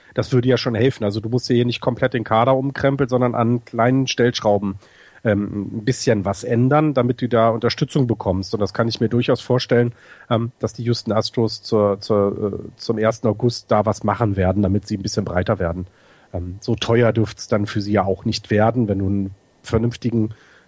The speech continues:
ähm, Relief-Pitcher, der vielleicht im Schnitt, keine Ahnung, vier Innings pro Woche oder sagen wir sieben Innings pro Woche schafft, das vier bis sieben, das sollte ja drin sein.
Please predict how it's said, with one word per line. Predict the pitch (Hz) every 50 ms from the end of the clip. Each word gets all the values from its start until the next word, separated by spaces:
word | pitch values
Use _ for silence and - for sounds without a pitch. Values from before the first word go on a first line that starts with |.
| _ -
ähm, | 113 104 104 107 110
Relief-Pitcher, | 117 117 117 117 120 - - - 123 - - 120 107
der | 110 104
vielleicht | 101 - 110 110 101 104 104 - -
im | - 113 -
Schnitt, | - - - 113 107 110 - - - _ _ _ -
keine | - 104 104 107
Ahnung, | 107 110 107 92 92
vier | - - - 120 110 107
Innings | 113 117 110 107 - -
pro | - - - 110 101 104
Woche | 117 - - 143
oder | 127 120 107 95 92 92 90
sagen | 95 101 98
wir | 98 90
sieben | 104 113 117 117 123
Innings | 107 110 117 113 110 -
pro | - - 107
Woche | 98 110 - - 110
schafft, | - - 113 110 - -
das | 104 - - - _ - - _ _ _
vier | _ - 117 101
bis | 104 98 -
sieben, | 110 107 117 113
das | 107 95 - -
sollte | 131 113 101 120
ja | 104 95
drin | 92 92 90 90 110
sein. | 101 90 80 82 98